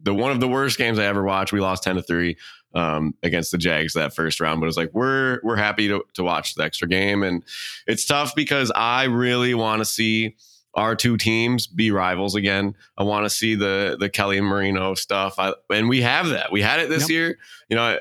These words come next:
Speaker 1: since, since Josh came in and he's, everybody kinda said he owns the Dolphins, and, and he doesn't own them this year. And it, it was a good win for you guys to make it a rivalry now. And, and I, I like that. And, and it brings national attention to both the teams. It's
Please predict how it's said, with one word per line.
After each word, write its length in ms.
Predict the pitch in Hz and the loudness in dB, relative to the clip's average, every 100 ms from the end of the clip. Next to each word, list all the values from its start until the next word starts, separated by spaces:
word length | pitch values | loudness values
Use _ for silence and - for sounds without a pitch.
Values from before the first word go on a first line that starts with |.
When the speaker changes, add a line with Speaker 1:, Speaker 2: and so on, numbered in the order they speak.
| - | -2
Speaker 1:
since, 380 | - 151 139 - | -2 0 -2 -2
since 280 | - 139 120 | 0 0 2
Josh 340 | 135 131 135 | 2 2 0
came 240 | - 135 | 0 0
in 100 | 123 | 2
and 240 | 120 92 107 | 0 0 0
he's, 320 | 117 110 - | 2 0 0
everybody 320 | 117 120 113 | 0 2 0
kinda 220 | 113 110 | 2 0
said 240 | 104 110 104 | 0 0 2
he 140 | 104 | 2
owns 240 | 104 113 - | 2 0 -2
the 80 | |
Dolphins, 520 | 90 101 107 92 87 87 | 0 2 0 0 0 2
and, 140 | 95 - | 0 0
and 360 | 90 87 82 - | 0 0 -4 -6
he 140 | 98 | 0
doesn't 280 | 123 135 131 | 2 2 2
own 140 | 131 | 2
them 140 | 156 117 | 2 0
this 240 | 95 - | 0 -2
year. 300 | 90 87 87 - - - - | 0 0 -2 -8 -20 -10 -2
And 80 | 110 | 0
it, 120 | 107 | 2
it 240 | 110 101 | 2 2
was 120 | 117 | 2
a 60 | 101 | 2
good 260 | 92 127 123 | 2 2 2
win 300 | 120 117 117 | 2 2 0
for 160 | 107 | 0
you 120 | 107 | 2
guys 380 | 107 98 98 98 | 2 2 2 0
to 100 | - | 0
make 280 | 98 104 107 | 2 2 2
it 80 | 98 | 2
a 60 | |
rivalry 680 | 90 87 98 92 78 80 76 - | 2 0 0 0 0 0 -2 -4
now. 400 | 87 82 82 87 | -2 0 0 0
And, 240 | 76 87 - | 0 0 0
and 120 | 92 | 0
I, 220 | 95 95 92 - - | 2 0 -2 -6 -4
I 100 | 92 | 0
like 280 | 98 131 - | 2 0 0
that. 240 | 92 95 | 2 2
And, 160 | 98 - | 2 0
and 340 | 98 101 92 | 2 2 0
it 140 | 98 90 | -2 0
brings 240 | 113 110 | 0 2
national 400 | 107 104 - 101 | 2 0 0 -2
attention 380 | 98 92 85 87 | 0 -2 -2 -4
to 80 | 87 | -2
both 220 | 87 82 | -4 -4
the 80 | 85 | -4
teams. 320 | 90 87 85 | 0 0 0
It's 160 | 82 | -4